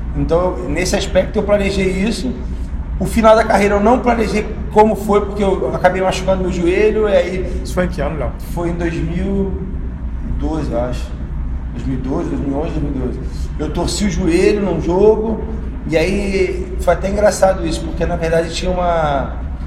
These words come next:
Speaker 1: o médico lá de Rio, de Rio Claro, o doutor Makoto, muito bom esse doutor, ele fazia o exame clínico e falava assim, "Ó, cara, você tem um problema de menisco, isso aí é menisco."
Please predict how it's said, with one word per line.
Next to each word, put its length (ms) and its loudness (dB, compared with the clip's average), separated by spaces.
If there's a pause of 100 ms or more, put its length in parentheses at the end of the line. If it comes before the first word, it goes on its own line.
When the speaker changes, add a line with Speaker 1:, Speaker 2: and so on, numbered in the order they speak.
(760)
Speaker 1:
o 40 -4
médico 640 4 (380)
lá 160 2
de 100 -4
Rio, 300 0
de 80 -4
Rio 200 -2
Claro, 400 0 (100)
o 20 -6
doutor 340 -4
Makoto, 500 -2
muito 280 -4
bom 160 -2
esse 140 -4
doutor, 280 -4 (880)
ele 160 -2
fazia 280 2
o 20 0
exame 260 2
clínico 320 0
e 20 -6
falava 200 4
assim, 180 0
"Ó, 140 2
cara, 500 2 (720)
você 200 -4
tem 180 0
um 60 0
problema 260 -2
de 80 0
menisco, 340 2
isso 80 0
aí 80 0
é 40 0
menisco." 440 -2